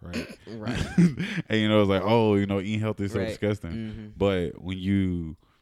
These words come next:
Speaker 1: when you take the time to make it yourself and add the right seasoning and ingredients and stuff, then that's when, that's when it tastes better.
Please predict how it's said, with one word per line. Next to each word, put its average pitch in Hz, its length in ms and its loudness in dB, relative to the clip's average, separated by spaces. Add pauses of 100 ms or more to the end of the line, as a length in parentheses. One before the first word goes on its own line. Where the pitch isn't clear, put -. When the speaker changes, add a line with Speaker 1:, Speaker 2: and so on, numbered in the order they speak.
(100)
Speaker 1:
when 90 100 -4
you 101 80 0
take 107 160 0
the 87 80 -6
time 95 340 -6
to 87 120 -12
make 87 240 -10
it - 100 -18
yourself 87 420 -6
and 82 120 -14
add 85 220 -12
the 82 80 -8
right 82 200 -10
seasoning 85 500 -10
and 80 160 -14
ingredients 80 640 -12
and 85 100 -18
stuff, 80 280 -14
then 82 220 -14
that's 85 280 -12
when, 80 280 -12 (680)
that's 90 180 -8
when 85 80 -8
it 78 40 -18
tastes 85 240 -8
better. 78 180 -6